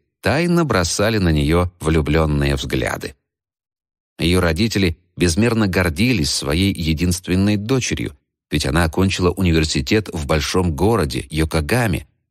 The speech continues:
вышла замуж за начинающего архитектора, да еще и родила детей. Никому из окружающих не приходило в голову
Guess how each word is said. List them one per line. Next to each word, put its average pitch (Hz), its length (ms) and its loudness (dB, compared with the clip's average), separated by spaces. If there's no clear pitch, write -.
вышла 165 400 2
замуж 131 480 0
за 101 180 0
начинающего 92 800 2
архитектора, 104 840 0
да 78 140 0
еще 73 280 0
и 92 80 2
родила 80 380 2
детей. 104 540 -2
Никому 139 580 2
из 95 140 2
окружающих 87 880 0
не 87 100 2
приходило 82 580 0
в 71 80 -2
голову 127 540 0